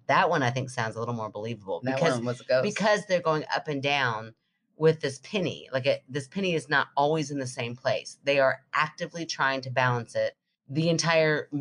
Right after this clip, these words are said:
Speaker 1: different members in the family.
Speaker 2: Yeah.
Speaker 1: So you can't keep track of everybody.
Speaker 2: Maybe Josephine did it herself and forgot.
Speaker 1: There you go. Now you're stretching.
Speaker 2: No, I'm kidding. I don't think that happened.
Speaker 1: <laughs> Uh,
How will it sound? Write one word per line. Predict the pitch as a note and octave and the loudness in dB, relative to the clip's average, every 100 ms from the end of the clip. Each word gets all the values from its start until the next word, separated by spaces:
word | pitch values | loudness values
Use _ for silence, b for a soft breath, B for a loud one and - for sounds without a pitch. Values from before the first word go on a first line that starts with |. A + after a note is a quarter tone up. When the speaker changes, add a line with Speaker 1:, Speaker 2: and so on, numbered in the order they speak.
| C3 | 0
Speaker 1:
different | F3+ F3+ F3+ - | 2 4 2 0
members | D3+ D3+ D3+ D3 C3+ | 2 2 2 -2 -2
in | C3 | -2
the | |
family. | B2+ C#3 A#2+ G#2 D#2 G2 _ - | 0 -2 -2 -4 -10 -16 _ -4
Speaker 2:
Yeah. | B2+ G2+ - | -4 -4 -4
Speaker 1:
So | E3+ D#3+ D3 - _ | 2 4 4 -2 _
you | C3+ - | -12 -8
can't | F3+ F3 | -4 -4
keep | - F3 | -4 -10
track | - D#3+ D3 | -4 -2 -2
of | C3 - | -6 -2
everybody. | D3+ D3 C3 G#2 F3 | 0 0 0 2 4
Speaker 2:
Maybe | F3+ | 2
Josephine | B2 D3 D#3+ E3 C#3+ B2+ | 2 2 0 -2 -6 -4
did | B2+ | -4
it | B2+ | -6
herself | B2+ B2+ C#3+ C#3+ C3 | -6 -6 -2 -2 -4
and | B2+ | -12
forgot. | B2 B2 B2+ B2 B2 _ _ - | -12 -8 -4 -4 -6 _ _ -6
Speaker 1:
There | A#2+ | -2
you | C3 D#3+ | 0 -2
go. | F3+ A3+ C#4+ | 0 0 2
Now | D#3+ D3 | 2 2
you're | D#3 G3 | 0 -4
stretching. | - B2 C3 | -2 0 0
Speaker 2:
No, | B2+ | -2
I'm | B2 B2 B2 | -2 -4 -4
kidding. | B2+ B2+ - | -4 -4 0
I | E3+ C3 | 0 2
don't | B2+ C3+ | 2 4
think | B2 | 4
that | G#2 A#2+ | 2 4
happened. | C3 - G#3+ - | 2 2 0 0
Speaker 1:
<laughs> | - - - - B G3+ G3+ B | -4 -4 -6 -10 B -12 -12 B
Uh, | D#3+ D#3+ D3 | 6 6 6